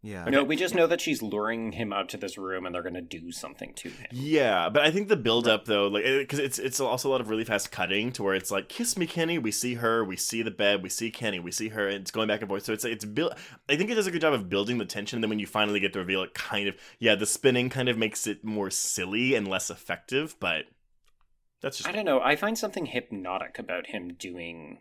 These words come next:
Speaker 2: the spinning. Like, it's such an interesting visual way to connote the fact that he is losing his mind.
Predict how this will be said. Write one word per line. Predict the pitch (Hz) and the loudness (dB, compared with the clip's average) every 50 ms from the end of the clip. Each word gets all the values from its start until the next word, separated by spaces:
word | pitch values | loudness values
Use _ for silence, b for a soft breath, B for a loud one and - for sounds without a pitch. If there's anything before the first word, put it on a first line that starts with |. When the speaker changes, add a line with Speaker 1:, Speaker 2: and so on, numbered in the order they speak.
| _ _ - | _ _ -10
Speaker 2:
the | 98 | -10
spinning. | - - - - 104 82 76 - - - - 113 123 - - | -10 -10 -10 -8 -8 -8 -8 -10 -12 -12 -14 -14 -14 -8 -2
Like, | 110 98 101 101 B B B B B | -2 -2 -2 -2 B B B B B
it's | 117 117 - | -4 -4 0
such | - 139 139 - | 2 0 2 2
an | - - 135 120 120 117 | 0 0 0 0 0 -2
interesting | - 107 110 - - 117 - - 110 104 92 | -6 -10 -10 -8 -10 -8 -6 -4 -4 -4 -4
visual | 98 101 101 98 107 101 98 95 95 | -4 -4 -4 -4 -4 -4 -4 -4 -4
way | 92 95 90 90 90 87 | -4 -6 -4 -4 -6 -6
to | - - | -8 -12
connote | 101 - - 98 95 90 90 90 - - | -14 -12 -12 -10 -8 -6 -6 -6 -6 -8
the | 92 | -8
fact | - 101 95 - - | -4 -4 -4 -4 -4
that | 98 87 - | -8 -10 -8
he | - 107 | -8 -8
is | 92 85 87 80 78 85 | -8 -10 -12 -16 -14 -12
losing | 92 92 90 87 92 85 | -10 -10 -10 -10 -10 -10
his | 82 90 82 82 | -10 -12 -12 -12
mind. | 87 78 71 - - - 62 - - - | -12 -12 -12 -12 -12 -14 -16 -20 -20 -20